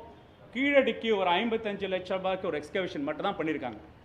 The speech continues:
ஒரு அப்பட்டமான பொய் என்ன சொல்லியிருக்காங்கன்னா, நூத்தி அஞ்சு கோடி ரூபாய் செலவு செஞ்சதா சொல்லியிருக்காங்க. நாம், நம்ம எவ்வளவு செலவு செஞ்சிருக்கோம் என்று பல்வேறு தருணத்துல பட்ஜெட் ஆய்வறிக்கையில கொடுத்தா கூட, திருப்பியும் நம்ம திராவிட மாடல் அரசு, தமிழ்நாட்டு முதல்வர்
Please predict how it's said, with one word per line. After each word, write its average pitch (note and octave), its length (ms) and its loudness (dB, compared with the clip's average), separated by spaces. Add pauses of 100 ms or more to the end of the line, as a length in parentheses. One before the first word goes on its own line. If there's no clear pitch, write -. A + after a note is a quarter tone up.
(440)
ஒரு F#3 160 4
அப்பட்டமான B3 580 4
பொய் A3 220 2
என்ன G3 160 0
சொல்லியிருக்காங்கன்னா, F3+ 600 0
நூத்தி A#3+ 380 0
அஞ்சு F#3+ 180 -2
கோடி F#3 200 -2
ரூபாய் F3+ 200 -2
செலவு F#3 340 -2
செஞ்சதா D#3+ 300 -4 (100)
சொல்லியிருக்காங்க. B2 440 -4 (760)
நாம், A#3 400 6 (220)
நம்ம A3+ 240 4
எவ்வளவு B3+ 320 8
செலவு C4+ 340 8
செஞ்சிருக்கோம் A#3 640 4
என்று G#3 600 0 (260)
பல்வேறு B3+ 540 10
தருணத்துல A#3+ 640 2 (460)
பட்ஜெட் G3+ 340 4
ஆய்வறிக்கையில A3 680 4
கொடுத்தா G#3 320 2
கூட, A3 400 2 (360)
திருப்பியும் C4 500 4 (120)
நம்ம F#3 180 -2
திராவிட A3 380 8
மாடல் F#3 280 0
அரசு, F#3+ 380 0
தமிழ்நாட்டு A3 440 2
முதல்வர் F3+ 460 2